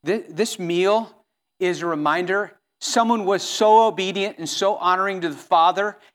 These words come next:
All that the Father commanded him, he did. He was in the garden, and he wanted to pass that cup to the side because it meant suffering and it meant judgment of sin upon himself on the cross. And he said, "But Father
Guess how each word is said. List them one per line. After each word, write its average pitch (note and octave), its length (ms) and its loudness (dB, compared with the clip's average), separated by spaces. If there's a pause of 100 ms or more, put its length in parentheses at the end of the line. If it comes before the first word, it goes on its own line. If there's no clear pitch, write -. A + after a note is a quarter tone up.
(140)
All G3 200 6
that G#3+ 140 0
the F3+ 60 -16
Father G3+ 400 4
commanded G3 440 -2
him, F#3+ 140 -6
he F3+ 60 0
did. F#3+ 400 0 (140)
He G3+ 60 -4
was F#3 120 -2
in G3 80 -2
the F3+ 80 0
garden, F3 380 2
and E3+ 260 -8
he G3+ 100 -4
wanted G3+ 300 0
to F3 60 -4
pass G3 380 -2
that G#3 220 0
cup - 280 -2
to F#3+ 80 -10
the F3 80 -4
side F#3+ 420 2
because E3+ 200 -6
it F3+ 120 -6
meant F#3+ 240 -4 (340)
suffering A#3 680 0
and F3+ 100 0
it F3 100 -4
meant G3 480 -4 (760)
judgment G#3+ 800 0 (240)
of D3+ 100 -6
sin A3+ 340 0
upon G#3 400 -2
himself G3 680 0 (280)
on E3+ 140 0
the E3 60 -2
cross. E3 680 2 (240)
And E3+ 120 -6
he E3+ 80 -4
said, D#3+ 320 -4
"But F#3 160 -4 (340)
Father G3 480 4